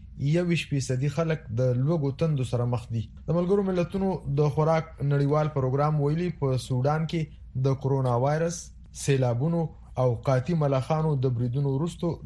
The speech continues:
د خوراکي توکو سخت کمی پیدا شوی او دا به د جون نه تر ستمبر میاشتې پورې نور هم زیاتیږي. د ورلد فود پروګرام مشرې میرین وارډ ویلي،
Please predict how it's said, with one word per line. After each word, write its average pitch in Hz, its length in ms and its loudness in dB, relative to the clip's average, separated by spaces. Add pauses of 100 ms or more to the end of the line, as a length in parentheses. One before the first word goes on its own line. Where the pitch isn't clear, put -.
د 127 140 0
خوراکي 123 420 0
توکو 139 300 -4
سخت 156 260 -2
کمی 131 320 0
پیدا 120 180 0 (120)
شوی 175 180 -2 (240)
او - 100 2
دا 180 160 4
به 180 80 4 (140)
د 147 160 2
جون 175 260 0
نه 160 80 2 (320)
تر 131 200 2
ستمبر 131 480 -2
میاشتې 151 360 0
پورې 123 380 0
نور 160 180 4
هم 156 200 0
زیاتیږي. 120 500 0 (320)
د 156 100 2
ورلد 190 280 2
فود 190 260 -2
پروګرام 143 480 0
مشرې 165 300 -2 (440)
میرین 139 340 2 (140)
وارډ 139 400 2
ویلي، 170 300 0